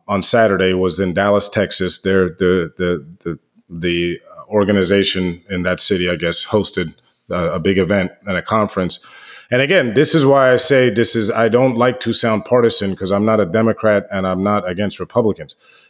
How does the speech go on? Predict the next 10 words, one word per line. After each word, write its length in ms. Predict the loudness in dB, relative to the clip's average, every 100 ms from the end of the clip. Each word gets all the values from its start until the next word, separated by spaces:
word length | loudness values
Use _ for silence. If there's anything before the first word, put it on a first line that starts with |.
| _
But 400 | 0 0 0 -16 _ -8
the 80 | -4
keynote 400 | 0 2 2 0
speakers 440 | 0 0 0 0
at 140 | 0
this 160 | 0 -2
event 420 | -2 0 -2 -2
were 380 | 0 0 0 -4 _ _ _
Donald 300 | 0 2 0
Trump 400 | 0 0 0 -4